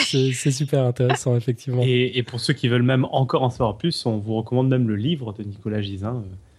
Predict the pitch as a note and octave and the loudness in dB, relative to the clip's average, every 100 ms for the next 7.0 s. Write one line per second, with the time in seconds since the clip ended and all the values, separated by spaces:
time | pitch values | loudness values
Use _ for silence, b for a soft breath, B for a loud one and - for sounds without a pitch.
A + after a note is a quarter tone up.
0 | b - A2+ A#2 C3 A#2+ A#2+ - G#2+ - | b 0 2 4 2 2 0 -2 -6 -4
1 | - - - A#2 B2+ E3+ D#3+ D#3 E3+ C3 | -6 -8 -6 -4 -2 -2 -2 -2 -2 0
2 | D3+ C3+ C#3+ C3+ C#3+ E3 - C#3+ C#3+ C3+ | 0 0 0 2 0 -2 -2 0 0 2
3 | D#3 F3 - B2 D3+ E3+ D3 C3+ B2+ B2 | 0 -2 -4 -2 -2 -2 -2 0 2 2
4 | B2 A#2+ A#2+ A#2+ A#2 A#2 A#2 A#2+ A#2+ A2+ | 2 2 2 2 2 0 0 -2 -2 -2
5 | B2+ E3+ B2 A#2+ - C#3+ - - A#2+ A#2 | -4 -4 -10 -10 -6 -8 -8 -10 -6 -6
6 | - C3 C3 C3+ C3 A#2+ _ - - | 0 4 6 6 4 0 _ -20 -18